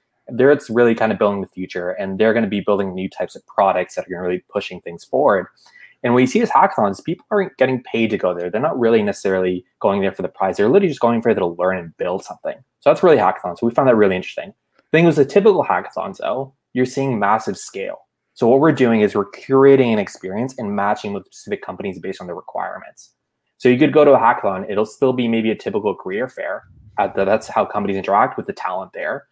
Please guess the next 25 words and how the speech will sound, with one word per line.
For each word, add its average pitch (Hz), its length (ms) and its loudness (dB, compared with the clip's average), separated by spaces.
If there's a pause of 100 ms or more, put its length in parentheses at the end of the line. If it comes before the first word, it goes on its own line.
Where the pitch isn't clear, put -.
(180)
We 117 100 4
wanted 120 300 4
to 98 80 -6
change 131 260 -2
it 117 60 4
and 95 100 0
actually 98 200 0
have 92 80 0
them 90 180 -4
working 101 340 0
together 90 400 -10
with - 160 -20
the - 60 -20
talent. - 380 -12 (720)
And 120 180 4
really 156 220 8
where 113 160 6
we 110 120 6
had 113 460 2 (380)
so - 240 -2
many, 113 360 -2
um, 95 640 2 (100)
a 113 60 -12
thousand 120 320 2
plus 107 160 -2